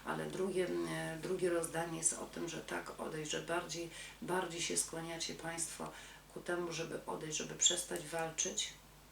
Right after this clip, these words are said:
bo tego jest dość, albo wyjechać, zostawić coś. Myślicie o tym? I tak to zrobicie, i tak to zrobicie. Czyli tak naprawdę dwójeczki, dwójeczki są do czegoś, mm, tak naprawdę przygotowane,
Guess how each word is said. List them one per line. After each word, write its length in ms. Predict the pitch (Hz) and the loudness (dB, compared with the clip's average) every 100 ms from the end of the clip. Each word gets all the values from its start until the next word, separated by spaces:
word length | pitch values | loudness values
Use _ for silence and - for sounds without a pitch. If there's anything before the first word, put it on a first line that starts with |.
| - - - - - | -20 -20 -20 -18 -8
bo 60 | 175 | -6
tego 260 | 180 170 170 | -6 -4 -2
jest 280 | 170 160 | -2 -4
dość, 320 | 165 151 - 156 | -4 -4 -4 -4
albo 300 | 160 156 170 | -4 0 0
wyjechać, 640 | 156 180 175 170 151 156 | 4 6 6 4 0 0
zostawić 580 | 165 165 - 160 156 - - | 4 4 4 2 0 -2 0
coś. 320 | - - - - - - - - - - - | 0 0 -4 -6 -16 -18 -20 -20 -20 -14 -4
Myślicie 560 | 180 - 185 170 165 160 | -4 0 0 0 -2 -6
o 60 | |
tym? 280 | - 165 233 - - - - - - - | -6 -6 -6 -10 -18 -20 -20 -20 -18 -14
I 60 | - | -8
tak 320 | - 202 - | -4 -4 -2
to 140 | 208 | -4
zrobicie, 460 | 196 190 196 - 185 | -2 -4 -2 0 0
i 40 | |
tak 280 | 175 175 - | 0 -2 -2
to 120 | 165 | -6
zrobicie. 420 | 151 156 165 - | -4 -6 -4 -4
Czyli 200 | - 170 | -2 0
tak 200 | 180 190 | 0 0
naprawdę 400 | 190 - 180 175 | 0 0 -2 -2
dwójeczki, 580 | - 170 180 170 - 175 - - - - - | -2 2 4 6 6 4 -8 -10 -8 -10 -8
dwójeczki 500 | 170 185 208 208 196 | 0 4 4 4 2
są 180 | 185 185 | 0 0
do 140 | - | 2
czegoś, 440 | - 165 - - - | 4 4 4 0 -2
mm, 380 | 85 85 160 110 | -4 -4 -6 -6
tak 180 | 80 - | -6 -6
naprawdę 400 | - 165 - - | -4 -4 -4 0
przygotowane, 880 | - - 165 165 165 175 180 170 | 2 2 0 -2 2 2 2 0